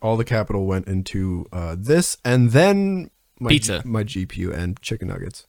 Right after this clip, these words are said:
Speaker 1: I
Speaker 2: Yeah.
Speaker 1: spent, I spent fifty dollars on chicken nuggets today. So
Speaker 2: Those are gonna be bad by the time we actually get to the. Although
Speaker 1: No,
Speaker 2: no,
Speaker 1: they're
Speaker 2: no,
Speaker 1: frozen.
Speaker 2: no, what am I
Speaker 1: They're
Speaker 2: talking about?
Speaker 1: frozen.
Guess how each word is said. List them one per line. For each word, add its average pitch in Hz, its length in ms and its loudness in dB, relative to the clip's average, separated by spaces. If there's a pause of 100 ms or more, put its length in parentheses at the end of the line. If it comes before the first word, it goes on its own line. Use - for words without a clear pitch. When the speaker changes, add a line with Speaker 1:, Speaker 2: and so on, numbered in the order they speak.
Speaker 1:
I - 40 -8
Speaker 2:
Yeah. - 80 -8
Speaker 1:
spent, 127 160 -4
I 107 60 -2
spent - 280 -2
fifty - 300 -8
dollars - 340 -2
on - 60 -18
chicken - 280 -16
nuggets - 220 -20
today. - 220 -20 (1500)
So 139 120 0
Speaker 2:
Those - 120 4
are 180 60 0
gonna 160 160 -2
be 110 120 0
bad 98 400 -2
by 101 100 -6
the 98 100 -6
time 101 200 -6
we 101 120 -4
actually 101 240 -4
get 101 200 -6
to 98 60 -8
the. 95 320 -8
Although 135 440 -2
Speaker 1:
No, 330 160 4
Speaker 2:
no, 294 100 0
Speaker 1:
they're 262 160 0
Speaker 2:
no, 349 60 2
Speaker 1:
frozen. 254 200 -2
Speaker 2:
no, 92 120 -4
what 95 80 -8
am 95 80 -12
I - 60 -14
Speaker 1:
They're 170 100 -4
Speaker 2:
talking 226 120 -4
about? 220 60 0
Speaker 1:
frozen. 113 420 -4